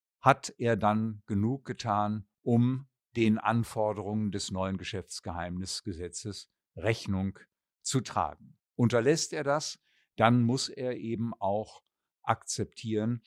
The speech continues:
dass der ausgeschiedene Mitarbeiter oder der ausgeschiedene Handelsvertreter diese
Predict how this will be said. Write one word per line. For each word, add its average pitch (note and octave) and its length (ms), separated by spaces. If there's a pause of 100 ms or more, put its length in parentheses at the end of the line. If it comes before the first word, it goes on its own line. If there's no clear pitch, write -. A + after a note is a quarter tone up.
(280)
dass C#3+ 240
der G#2 140
ausgeschiedene G#2+ 580
Mitarbeiter G#2 840 (280)
oder B2 460
der F#2+ 120
ausgeschiedene F2+ 520
Handelsvertreter G2 1000 (500)
diese A#2+ 560